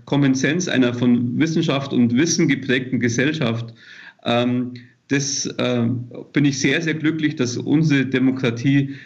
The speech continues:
ein anderes Vorbild in diesem, in diesem Diskurs lebt. Ja. Also diese, dieses, dass, dass Gesundheit und das, ähm, das Wissen um die Maßnahmen, die man ergreifen muss,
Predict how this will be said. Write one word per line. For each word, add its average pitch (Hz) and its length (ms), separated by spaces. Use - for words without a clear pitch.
ein 113 160
anderes 131 360
Vorbild 127 540
in 113 140
diesem, 113 360
in 117 80
diesem 113 280
Diskurs - 480
lebt. 90 320
Ja. 95 260
Also 117 180
diese, 123 540
dieses, 120 420
dass, - 540
dass 120 260
Gesundheit 139 720
und 123 300
das, 120 380
ähm, 113 340
das 117 200
Wissen 180 320
um 175 340
die 139 100
Maßnahmen, 139 460
die 131 60
man 127 120
ergreifen 120 500
muss, 123 300